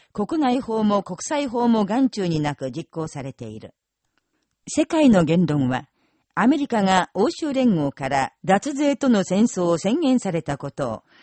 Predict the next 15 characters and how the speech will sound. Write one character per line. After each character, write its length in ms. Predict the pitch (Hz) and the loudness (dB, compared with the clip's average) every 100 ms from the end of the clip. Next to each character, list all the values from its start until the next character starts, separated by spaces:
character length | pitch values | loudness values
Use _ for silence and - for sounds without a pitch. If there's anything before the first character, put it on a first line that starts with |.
| _ - | _ -4
ア 160 | 190 | 2
メ 80 | 262 | 2
リ 100 | 254 | 2
カ 160 | 233 226 | 0 0
帝 240 | 226 220 | 0 -2
国 300 | 202 185 180 | -2 -2 0
の 200 | 170 160 | 0 0
傲 200 | 127 220 | 0 2
慢 280 | 285 247 240 | 2 4 4
な 140 | 220 | 4
覇 140 | 196 208 | 0 -2
権 160 | 262 | -2
政 280 | 240 214 190 | -2 -2 -4
策 280 | 151 - 135 | -6 -6 -4
が 160 | 127 | -6